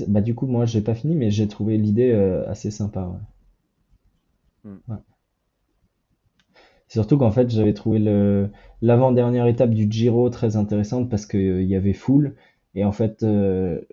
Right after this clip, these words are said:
Speaker 1: après, je suis descendu à Milan. Et je pensais que ce serait génial, plein d'émotions. J'ai fini mon po-, le premier tiers de mon projet. Et en fait, euh, c'est con à dire, mais, euh, on s'en fout de ta gueule, hein, à Milan. C'est comme si t'arrivais à Paris, euh, après ton,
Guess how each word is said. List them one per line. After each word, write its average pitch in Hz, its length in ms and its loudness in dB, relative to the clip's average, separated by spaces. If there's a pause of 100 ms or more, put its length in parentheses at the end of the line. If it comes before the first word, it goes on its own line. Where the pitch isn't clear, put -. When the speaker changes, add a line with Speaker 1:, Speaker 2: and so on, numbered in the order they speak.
(300)
Speaker 1:
après, 113 240 -6
je 117 60 -8
suis 113 100 -2
descendu 110 440 0
à 104 80 2
Milan. 110 520 2 (720)
Et 101 420 2
je 104 140 -4
pensais 120 300 -2
que - 40 -12
ce 117 120 -2
serait 113 200 2
génial, 120 440 4
plein 110 160 0
d'émotions. 110 640 2
J'ai 107 140 2
fini 110 220 0
mon 107 140 2
po-, 104 180 -4
le 95 120 -2
premier 110 320 0
tiers 110 240 2
de 107 100 0
mon 98 240 -2
projet. 104 360 -4
Et 107 60 0
en 92 60 -4
fait, 107 260 -8
euh, 90 200 -4 (440)
c'est 107 200 -8
con 127 100 -4
à 113 80 2
dire, 123 220 2
mais, 101 240 2
euh, 95 360 -2 (280)
on 107 40 -6
s'en 101 180 -10
fout 120 180 -2
de - 40 -18
ta 110 140 -2
gueule, 117 220 2
hein, 110 160 0
à 101 60 0
Milan. 98 280 -2 (280)
C'est 107 160 -2
comme 123 140 2
si 123 180 0
t'arrivais 110 340 4
à 110 140 4
Paris, 113 420 2
euh, 101 180 2
après 101 240 -4
ton, 98 300 -4